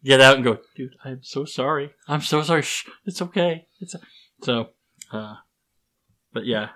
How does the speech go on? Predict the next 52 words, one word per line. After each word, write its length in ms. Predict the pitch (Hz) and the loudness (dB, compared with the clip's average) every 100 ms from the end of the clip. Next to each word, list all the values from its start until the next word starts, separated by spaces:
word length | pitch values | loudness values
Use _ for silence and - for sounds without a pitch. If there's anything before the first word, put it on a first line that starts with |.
| - | -10
I 80 | 127 | -4
mean, 220 | 156 180 | 0 6
what, 160 | 240 269 | 6 6
what 100 | 311 | 2
was 140 | 269 | 2
I 60 | 277 | 2
gonna 140 | 262 | 4
do? 140 | 220 | 4
What 140 | 110 143 | 2 -2
was 120 | 165 | -2
I 40 | 156 | -4
gonna 100 | 131 | -4
do? 160 | 107 113 | -4 -6
What, 180 | 107 | -8
fess 340 | - 143 135 - | -4 -2 -2 2
up? 240 | 139 190 | 2 2
What, 260 | 147 104 - | -4 -6 -8
didn't 180 | 123 120 | -4 -4
we 80 | |
both 280 | 104 101 113 | -4 -8 -6
get 140 | 202 190 | -6 -6
spanked? 440 | - 208 247 - | -2 0 -2 -4
That 120 | 147 | -2
doesn't 240 | 151 120 113 | -2 -4 -6
help. 240 | 110 123 - - | -8 -8 -16 -8
What, 140 | - 127 | 2 2
I'm 100 | 117 | 2
supposed 240 | - 156 | 2 2
to 100 | 120 - _ | 2 -10 _
lessen 340 | 127 135 135 | 2 2 2
his 160 | 117 139 | 0 0
punishment 460 | - 139 - 151 127 | 0 0 0 -2 -2
by 100 | 113 | 0
hoping 300 | 127 135 120 | 0 0 0
Dad's 520 | 127 131 - - - - | 0 -2 -6 -14 -14 -8
hand 300 | 127 127 135 | -4 -2 -2
gets 200 | 147 - | -4 -2
tired 400 | 135 139 156 131 | 2 2 2 -2
before 280 | 127 135 | -4 -4
he's 160 | 127 123 | -4 -4
done 180 | 135 127 | -4 -4
spanking 420 | - 139 131 113 | -4 -4 -2 -4
me? 220 | 120 180 | -4 -6
That's 220 | 160 147 185 | -4 -4 -4
not 140 | 110 | -8
gonna 160 | 90 104 | -12 -14
happen. 320 | 92 - - _ - - - - _ | -14 -14 -16 _ -20 -20 -20 -20 _
So, 300 | - 110 104 _ - _ - | -4 -4 -4 _ -20 _ -4
uh, 320 | 123 113 107 - _ _ _ _ _ | -2 -2 -6 -14 _ _ _ _ _
anywho, 460 | 175 170 117 107 120 _ _ _ | 0 2 0 -4 -6 _ _ _
next 380 | 143 185 190 - | -2 0 0 -4
is, 520 | 127 127 190 101 - | 0 2 2 0 -10